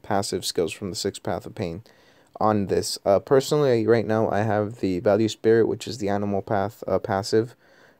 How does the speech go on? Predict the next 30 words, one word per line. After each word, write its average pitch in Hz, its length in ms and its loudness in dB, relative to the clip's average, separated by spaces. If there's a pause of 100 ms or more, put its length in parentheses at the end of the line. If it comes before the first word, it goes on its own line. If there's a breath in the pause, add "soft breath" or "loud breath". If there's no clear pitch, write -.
uh, 107 460 6 (100)
which 120 500 4
what 131 160 4
it 151 140 4
does, 117 440 4
it, 104 520 6 (180)
it 104 320 -6
gives 135 300 -2
me 127 140 -2
quite 113 180 0
a 110 60 0
few 107 160 -4
stats, 98 600 -2
as 101 140 -6
you 92 100 -4
can 98 140 -6
see, 90 400 -6 (340 soft breath)
sixty-seven 117 600 -4
K 107 140 -2
H 95 300 -4
P, 95 340 -8
eighty-one 98 400 -4
K 92 220 -10
ninjutsu 90 460 -10
defen-, 98 540 -6 (220)
taijutsu 120 440 -2
defense, 104 400 -4
and 101 140 -6
seventy-six 98 600 -6
K - 320 -8